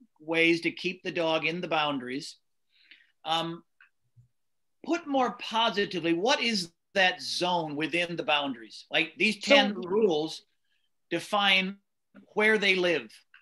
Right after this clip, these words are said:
Speaker 1: What is the
Speaker 2: Right.
Speaker 1: land they live in?
Speaker 2: Yeah, well, I just, I wanted to say, when, when you talk about boundaries, one of the,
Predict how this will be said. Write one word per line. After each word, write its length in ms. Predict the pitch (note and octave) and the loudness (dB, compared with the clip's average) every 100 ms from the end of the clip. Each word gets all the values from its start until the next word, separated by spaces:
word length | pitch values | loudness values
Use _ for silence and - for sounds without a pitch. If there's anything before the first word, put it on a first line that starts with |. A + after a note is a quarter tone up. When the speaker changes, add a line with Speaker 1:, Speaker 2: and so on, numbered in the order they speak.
| _ - | _ -6
Speaker 1:
What 140 | A#3+ | -2
is 140 | A#3+ | -2
the 60 | G3+ | 0
Speaker 2:
Right. 100 | G3+ | 0
Speaker 1:
land 280 | F#3 F3+ E3+ | 0 0 0
they 120 | D#3+ | 0
live 180 | D#3+ C3 | -2 -4
in? 160 | A#2 - _ _ _ _ _ _ _ _ _ - | -10 -14 _ _ _ _ _ _ _ _ _ -6
Speaker 2:
Yeah, 240 | G#3+ F3+ A#2 | 0 0 2
well, 180 | A#3+ C4 | 6 6
I 220 | A#3 A#3+ | 6 4
just, 120 | B3 C4+ | 2 0
I 100 | C4 | -4
wanted 240 | C#4+ C4+ | -2 -4
to 100 | G#3+ | -6
say, 180 | - C4 | -6 -6
when, 260 | A3+ A3+ G3+ | -6 -10 -6
when 120 | A3+ | -6
you 100 | G#3+ | -6
talk 300 | - C#4+ D4 | 2 2 2
about 320 | B3 A3 D#3 | 0 0 0
boundaries, 500 | F#3+ A3 G#3 F#3 D#3+ | -4 -4 -6 -6 -8
one 160 | F#3+ A3 | -10 -12
of 60 | |
the, 100 | G3 | -12